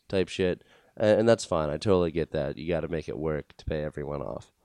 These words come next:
and not be in debt for throwing a show. But we leave it up for two months. Most shows take it down day of. And by leaving it up, you have the artist going back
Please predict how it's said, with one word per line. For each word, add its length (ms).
and 100
not 220
be 120
in 100
debt 240
for 100
throwing 340
a 60
show. 380
But 140
we 100
leave 240
it 100
up 220
for 100
two 200
months. 340
Most 240
shows 320
take 220
it 100
down 240
day 200
of. 300
And 120
by 140
leaving 320
it 120
up, 380
you 160
have 260
the 140
artist 420
going 240
back 400